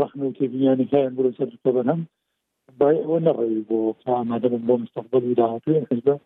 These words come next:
بدرێتە دکتۆر بەرهەم. یعنی، ئەوەی بەرامبەر بە شخصی دکتۆر بەرهەم بکرێ، من پێم وایە مەگەر دکتۆر بەرهەم خۆی، یعنی، خۆی بۆ خەڵەتانی بێتە بیوا بێ هەروە بە ئاسانی ئەم حزبێ دەنێ و ئەوە بێتە سکرتێریا سەرۆکی یەکێتی. جینا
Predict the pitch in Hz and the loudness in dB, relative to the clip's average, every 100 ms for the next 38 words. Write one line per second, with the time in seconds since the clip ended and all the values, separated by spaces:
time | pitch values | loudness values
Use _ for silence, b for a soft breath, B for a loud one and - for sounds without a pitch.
0 | _ _ _ - 131 135 113 110 113 110 | _ _ _ -2 2 2 2 -8 -4 -4
1 | 95 90 80 _ - 135 143 151 147 143 | -4 -8 -10 _ 0 4 4 4 0 0
2 | 156 135 - 123 - - - 135 131 135 | -2 -2 -4 -8 -10 -16 -4 2 2 0
3 | 127 165 180 - _ _ _ 165 156 165 | 0 0 0 -4 _ _ _ -2 0 0
4 | 165 156 135 135 127 - 131 139 160 131 | 0 0 0 -2 -2 -2 0 0 -2 -4
5 | - 147 107 110 104 110 110 _ _ _ | 0 0 0 -6 -12 -14 -18 _ _ _
6 | _ _ _ 147 139 - 147 131 135 - | _ _ _ -4 -2 0 0 2 0 0
7 | 131 123 131 131 131 120 123 135 135 127 | -4 -2 -4 -2 -4 -2 -4 0 2 2
8 | 123 131 135 127 123 123 127 120 170 139 | 0 0 0 0 -6 -6 -4 -2 -2 -2
9 | 131 123 135 120 131 156 175 - _ _ | -2 2 2 2 2 2 2 -2 _ _
10 | 151 143 131 123 113 - 120 135 131 131 | 0 2 0 -6 -12 -12 -2 2 2 2
11 | 127 131 - 123 110 120 107 113 113 135 | -2 -2 0 -2 0 -4 -2 -4 0 2